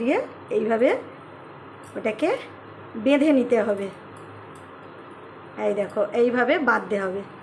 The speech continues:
বেঁধে তারপরে একটু জলে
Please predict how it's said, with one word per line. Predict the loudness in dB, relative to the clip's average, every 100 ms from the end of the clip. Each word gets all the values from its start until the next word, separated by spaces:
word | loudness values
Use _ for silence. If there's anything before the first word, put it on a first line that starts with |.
| -18 -16 -14 -2
বেঁধে | 0 2 4 4 2 -4 -4
তারপরে | -2 0 4 4 2 -4 -14 -16 -16 -16 -16 -16 -16 -16 -16 -8 -6
একটু | 0 2 6
জলে | 8 8